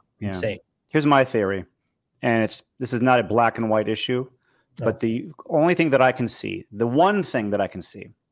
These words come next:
Speaker 1: when you look at, oh, shoot, I don't wanna compare it to, like, when Pods played 'cause it was still, there was a lot of stuff going on there. But would you say that guys are throwing harder today than ever before?
Speaker 2: Yeah.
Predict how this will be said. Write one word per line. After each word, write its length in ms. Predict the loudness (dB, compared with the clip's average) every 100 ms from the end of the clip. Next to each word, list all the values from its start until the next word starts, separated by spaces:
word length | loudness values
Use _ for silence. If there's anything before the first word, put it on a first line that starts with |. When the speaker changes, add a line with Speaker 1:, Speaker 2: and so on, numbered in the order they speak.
| -6
Speaker 1:
when 120 | 0
you 120 | 2
look 200 | 2 2
at, 300 | 4 2 0 _ _ _ _ _ _ _ _ _ _ _
oh, 60 | -12
shoot, 400 | -10 -2 0 0
I 80 | 0
don't 120 | 0
wanna 100 | -2
compare 360 | -4 -4 -2 -2
it 80 |
to, 100 | -2
like, 180 | -2 -2
when 140 | -4 -6
Pods 400 | 0 2 0 -2
played 320 | -6 -6 -6
'cause 160 | -6
it 40 | -4
was 140 | -6
still, 400 | -2 -2 -2 -4 _ _ _ _
there 100 | -4
was 120 | -2
a 40 | 2
lot 160 | 2
of 80 | 0
stuff 180 | -4 -6
going 220 | -4 -4
on 220 | -4 -2
there. 340 | -2 -2 -4 -10 _ _ _ _ _ _ _ _ _ 0
But 60 |
would 140 | 2 2
you 100 | 0
say 580 | 4 6 6 4 -2 _ _ _ _ _ _ _ -4
that 480 | 2 4 2 -2 _ _ _ _ 0
guys 300 | 2 4 0
are 40 |
throwing 320 | -4 -2 -2
harder 280 | 0 0 0
today 280 | 0 2 2
than 140 | 2
ever 140 | 0 -2
before? 520 | -4 -4 -2 -2 -6 _ _ _
Speaker 2:
Yeah. 280 | -10 -8